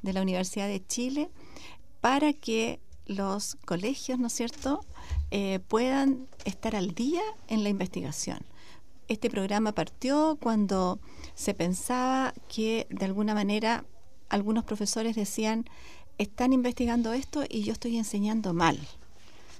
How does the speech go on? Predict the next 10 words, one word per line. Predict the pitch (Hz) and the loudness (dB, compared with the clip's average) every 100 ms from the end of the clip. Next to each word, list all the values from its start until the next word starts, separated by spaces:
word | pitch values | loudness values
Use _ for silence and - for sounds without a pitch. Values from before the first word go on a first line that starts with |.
| - | 0
¿Cómo | 254 294 | 6 6
es | |
posible | 302 277 - 262 262 262 | 6 0 2 2 4 2
que | 214 | 2
no | 202 233 | 2 4
tenga | 294 330 330 294 | 2 4 6 4
esta | - | 2
información | 226 214 214 175 180 - 240 269 320 - - - - - - | 0 0 0 2 0 0 2 2 0 -6 -12 -12 -12 -8 -2
y | 202 | -2
que | - 208 214 220 | 2 2 4 0